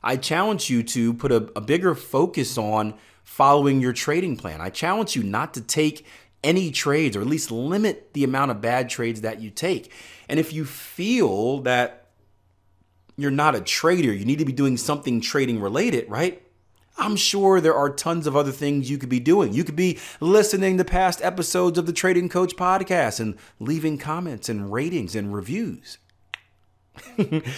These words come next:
You could be watching the over, what, five hundred plus videos I have on YouTube. If you're a tier one member,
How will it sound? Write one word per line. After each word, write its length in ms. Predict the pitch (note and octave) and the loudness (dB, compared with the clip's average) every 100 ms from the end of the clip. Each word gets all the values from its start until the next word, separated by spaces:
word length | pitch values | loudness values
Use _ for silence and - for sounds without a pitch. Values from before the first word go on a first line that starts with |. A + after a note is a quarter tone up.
| - C#3 | -10 -4
You 140 | G3 | -2
could 180 | - G3+ | -2 -4
be 120 | G3 | -2
watching 500 | F#3 F3 F#3 - F3 | -2 -2 -2 -2 0
the 120 | E3+ | 4
over, 380 | F3 E3+ E3 D#3+ | 4 6 6 4
what, 260 | C#3+ A#2 - | 4 0 -4
five 360 | - E3+ F3 | 0 4 4
hundred 400 | D3 E3+ D#3 E3 | 2 0 0 -4
plus 260 | - E3 - | -4 -4 -4
videos 560 | A2 D3+ G3 D#3+ G#2+ | -4 0 2 4 2
I 140 | A#2+ B2+ | 2 0
have 280 | C3 C3+ B2+ | 0 -2 0
on 220 | C3 B2+ | -2 -2
YouTube. 440 | D3+ F3+ A#2 E2+ - _ _ _ _ _ _ _ _ _ _ _ _ _ _ _ _ _ | -4 -8 -10 -12 -16 _ _ _ _ _ _ _ _ _ _ _ _ _ _ _ _ _
If 120 | A2 | -6
you're 160 | C3+ D#3 | 2 2
a 140 | C#3+ | 2
tier 320 | - - E3 | -2 0 2
one 260 | D#3 D#3 D3+ | 2 0 0
member, 460 | C#3+ F#3+ D#3+ D#2 | 0 0 0 -2